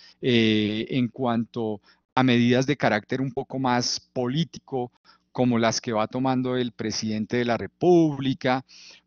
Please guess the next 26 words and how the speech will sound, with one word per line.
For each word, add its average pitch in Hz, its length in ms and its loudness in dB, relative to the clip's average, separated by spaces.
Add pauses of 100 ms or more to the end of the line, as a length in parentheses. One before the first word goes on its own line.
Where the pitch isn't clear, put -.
(160)
Pero, 190 440 4 (500)
eh, 131 400 0 (180)
nosotros, 185 1000 -6 (260)
por 135 260 -2
el 123 120 -2
objeto 190 560 -4
de 123 140 -4
esta 160 580 -6
charla, 123 460 -2 (300)
nos 196 220 -4
vamos 233 340 2
a 190 60 -4
concentrar, 190 640 -8
claro, 156 420 -4 (260)
en 185 340 2
esos 175 300 -4
mecanismos 156 960 -2
excepcionales 135 1120 -2 (320)
o 110 140 -2
de 110 120 6
respuesta 139 720 0
excepcional 139 540 -4
en 127 80 -2
situaciones 104 600 -6
de 120 60 0
emergencia 120 720 2